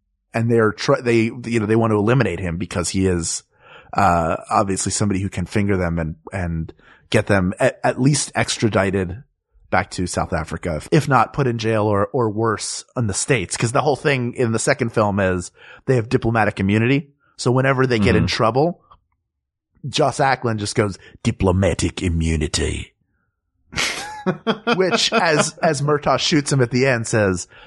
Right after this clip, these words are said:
Speaker 1: "Just been revoked." Uh, in a great exchange of lines. But he is, to me, man, it's, it's a, it's a three-way fight between Leo Getz and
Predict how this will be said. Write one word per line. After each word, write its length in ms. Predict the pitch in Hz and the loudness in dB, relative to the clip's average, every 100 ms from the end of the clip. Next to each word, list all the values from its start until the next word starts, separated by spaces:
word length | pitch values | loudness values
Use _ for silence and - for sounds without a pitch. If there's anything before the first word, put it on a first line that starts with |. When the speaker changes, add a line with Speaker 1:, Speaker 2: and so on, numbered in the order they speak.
| - - | -20 -4
Speaker 1:
"Just 300 | 147 123 - | -2 0 0
been 140 | 127 | 0
revoked." 600 | 104 95 127 107 - - - _ _ _ _ _ - | 0 0 2 0 -2 -12 -18 _ _ _ _ _ -2
Uh, 420 | 120 107 101 95 - _ _ _ - | 0 2 2 0 -2 _ _ _ -2
in 100 | 147 | 0
a 100 | 127 | 0
great 420 | 120 135 170 151 | 0 0 2 2
exchange 480 | 135 - 139 117 113 | -2 -2 0 0 -2
of 120 | 104 | 0
lines. 540 | 104 101 98 82 - - _ - - | 2 0 -2 -8 -14 -18 _ -12 -2
But 140 | 151 | 0
he 260 | - 233 190 | 2 2 2
is, 440 | 160 147 139 - _ _ _ _ _ _ _ _ _ _ _ _ _ - - | 2 0 -2 -8 _ _ _ _ _ _ _ _ _ _ _ _ _ -12 -8
to 140 | - 180 | -2 0
me, 500 | 165 185 214 233 - - _ _ _ _ _ _ _ _ | 2 2 2 0 -2 -8 _ _ _ _ _ _ _ _
man, 260 | - 131 117 | -2 2 2
it's, 180 | 110 - | 0 -2
it's 160 | 160 - | -2 0
a, 120 | 143 - - - | -2 -4 -12 -4
it's 160 | 143 151 | -2 0
a 120 | 117 | -2
three-way 1000 | - - 151 170 180 165 147 135 135 131 | -2 -2 0 2 2 2 2 2 2 -2
fight 360 | - 110 80 - _ - | -2 -2 -2 -8 _ -6
between 420 | 104 110 98 101 | -4 -2 0 0
Leo 260 | 123 165 156 | 2 2 0
Getz 500 | 123 101 - - - _ _ _ _ - | 0 0 -2 -14 -16 _ _ _ _ -4
and 720 | 107 107 104 104 98 98 95 | 0 2 2 2 0 0 -4